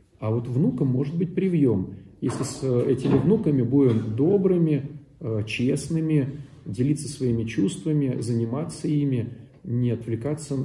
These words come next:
как-то вот на что-то. Ну, может быть. Но это покажет уже просто... Это они будут уже говорить, получилось ли у нас или не получилось.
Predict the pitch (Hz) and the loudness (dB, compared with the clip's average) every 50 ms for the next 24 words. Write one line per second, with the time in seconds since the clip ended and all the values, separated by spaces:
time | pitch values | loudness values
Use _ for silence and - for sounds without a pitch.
0 | 123 - - - 123 120 - - 120 113 113 117 110 113 - - 117 117 110 104 | -6 -8 -8 -8 -8 -8 -6 -8 -6 -4 -4 -4 -6 -6 -8 -8 -6 -6 -6 -8
1 | 110 - - 113 110 110 - 113 113 - - - _ - - 147 143 123 107 107 | -10 -10 -10 -10 -10 -8 -10 -12 -14 -14 -16 -20 _ -14 -12 -10 -8 -8 -10 -12
2 | - - - - - - - _ _ _ _ - 120 143 170 180 165 131 107 104 | -14 -18 -20 -20 -20 -20 -20 _ _ _ _ -2 -2 0 0 -2 -4 -4 -6 -6
3 | - - - - - - _ _ _ - - - - - - - - - - - | -8 -8 -14 -20 -20 -20 _ _ _ -20 -20 -20 -20 -20 -20 -20 -20 -20 -8 -2
4 | 117 143 175 170 - 135 160 143 - 147 156 151 147 143 143 - - - - - | 0 0 2 0 0 0 -2 -2 0 -4 -4 -2 -4 -6 -8 -10 -16 -20 -20 -20
5 | - _ - - - 107 104 123 135 139 135 127 127 120 - - - 123 117 107 | -20 _ -14 -8 -8 -8 -4 -4 -4 -4 -2 -4 -4 -6 -6 -8 -8 -8 -8 -8
6 | - - - - _ - _ - - - - 196 185 175 151 123 107 - 110 117 | -10 -18 -20 -20 _ -20 _ -6 -4 -2 0 2 4 4 6 4 4 0 -2 -2
7 | 113 110 104 107 107 104 104 117 104 110 117 120 117 110 107 101 - - 113 107 | 0 0 -2 -2 -6 -8 -8 -6 -4 -2 -2 0 0 0 -2 -4 -4 -6 -4 -4
8 | 110 110 - - 190 175 160 - - 123 117 117 113 107 101 95 - - - 110 | -4 -4 -4 -4 -4 -4 -4 -4 -4 -2 -2 -2 -2 -4 -6 -6 -8 -10 -10 -8
9 | 113 113 110 113 - 127 123 110 - - - - - | -8 -8 -8 -10 -10 -10 -10 -10 -12 -14 -14 -14 -14